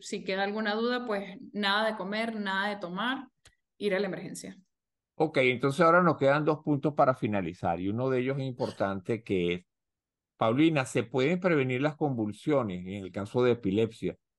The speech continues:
Speaker 2: ¿Cómo se puede prevenir? Porque sabemos que hay factores de riesgo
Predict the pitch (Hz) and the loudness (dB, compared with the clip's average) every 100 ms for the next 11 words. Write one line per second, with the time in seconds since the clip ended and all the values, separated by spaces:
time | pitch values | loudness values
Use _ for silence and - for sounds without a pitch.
0 | _ _ - 160 180 180 139 143 156 160 | _ _ 2 4 4 4 4 4 4 4
1 | 131 127 127 120 117 117 120 117 156 175 | 2 2 0 -4 -6 -4 0 2 4 2
2 | 131 139 - 120 123 - 135 - 131 139 | 0 -2 0 0 0 -2 -4 -2 -4 -2
3 | 139 113 104 147 185 175 95 | -4 -6 -6 -6 -6 -6 -8